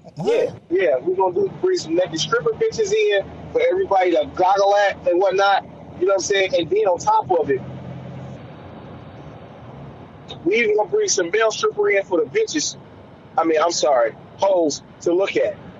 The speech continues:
Speaker 2: You know what I'm saying? Then, then, brother,
Speaker 1: Um,
Speaker 2: brother, brother.
Speaker 1: um, um, um, I'm curious. Um,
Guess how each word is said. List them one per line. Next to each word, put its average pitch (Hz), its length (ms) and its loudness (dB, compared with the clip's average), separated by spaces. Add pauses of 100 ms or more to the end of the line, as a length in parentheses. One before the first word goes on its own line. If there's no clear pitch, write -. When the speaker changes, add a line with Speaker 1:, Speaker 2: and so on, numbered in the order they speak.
(180)
Speaker 2:
You 165 60 2
know 175 60 4
what - 40 4
I'm 165 40 2
saying? 175 380 0 (3250)
Then, 208 440 2 (280)
then, 220 400 2 (720)
brother, 180 260 2
Speaker 1:
Um, - 80 -4
Speaker 2:
brother, 170 220 2
brother. 135 300 -2 (220)
Speaker 1:
um, 92 580 -4 (140)
um, 95 380 -6
um, 101 160 -6
I'm 101 120 -12
curious. 85 580 -8
Um, 87 480 -6